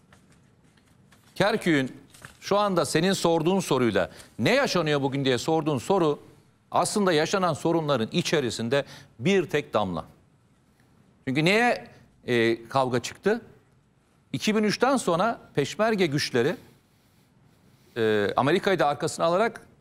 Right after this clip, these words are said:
şeye gelmişti, yerleşmişti hatırlarsınız. Kerkük'e yerleşmişti. O Kerkük'e yerleşmeden sonra bölgeden çıkma süreci yine hatırlarsanız ne zamana denk gelmişti? Tam anlamıyla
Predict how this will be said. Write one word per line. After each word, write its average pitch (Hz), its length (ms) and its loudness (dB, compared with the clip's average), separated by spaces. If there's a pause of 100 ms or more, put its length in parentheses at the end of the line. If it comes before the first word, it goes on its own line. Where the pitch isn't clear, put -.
(240)
şeye 160 260 0
gelmişti, 110 460 -2
yerleşmişti 92 440 -4
hatırlarsınız. - 640 -12 (1120)
Kerkük'e 151 380 0
yerleşmişti. 82 520 -4 (840)
O 175 100 2
Kerkük'e 226 440 2
yerleşmeden 196 760 0 (340)
sonra 185 540 0 (400)
bölgeden 180 760 0
çıkma - 360 -2
süreci 165 600 0 (600)
yine 190 140 0
hatırlarsanız 151 800 -2 (200)
ne 190 140 0
zamana 160 480 0 (100)
denk 139 200 -2
gelmişti? 123 320 -2
Tam 180 220 0
anlamıyla 123 480 2